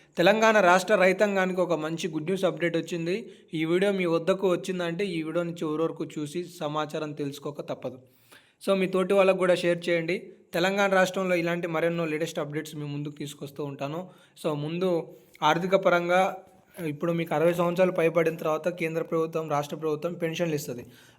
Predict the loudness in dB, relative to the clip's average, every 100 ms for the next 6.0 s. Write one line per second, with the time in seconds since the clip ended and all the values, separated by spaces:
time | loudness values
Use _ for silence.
0 | 2 2 4 0 0 0 2 2 2 0
1 | 0 0 -4 -18 -20 _ -20 _ -2 0
2 | 2 2 2 0 0 0 0 0 -2 -2
3 | -2 -2 0 0 2 2 2 2 0 2
4 | 0 0 -4 -4 -4 0 0 0 -2 0
5 | 0 0 -2 -4 -4 -4 -2 -2 -4